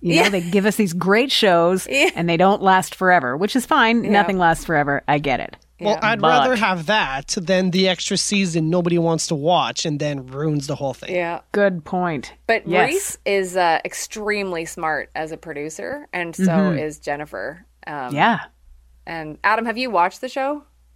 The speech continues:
Speaker 3: I've watched, uh, I think the first two seasons, or, like,
Speaker 2: Oh.
Speaker 3: a season and a half.
Speaker 2: Adam, keep going.
Speaker 3: And then my Apple T V subscription
Speaker 2: <laughs>
Speaker 3: expired.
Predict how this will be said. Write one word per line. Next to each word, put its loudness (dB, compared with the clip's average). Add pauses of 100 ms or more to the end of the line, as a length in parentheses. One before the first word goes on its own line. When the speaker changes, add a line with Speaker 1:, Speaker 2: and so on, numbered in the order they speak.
(160)
Speaker 3:
I've 0
watched, 0
uh, -8
I 0
think -4
the -8
first -6
two -2
seasons, -4
or, -4
like, -2
Speaker 2:
Oh. -6
Speaker 3:
a -4
season -2
and -4
a -10
half. -8
Speaker 2:
Adam, -2
keep -8
going. -2
Speaker 3:
And 0
then 2
my 2
Apple -2
T -2
V 0
subscription -4
Speaker 2:
<laughs> -4
Speaker 3:
expired. -4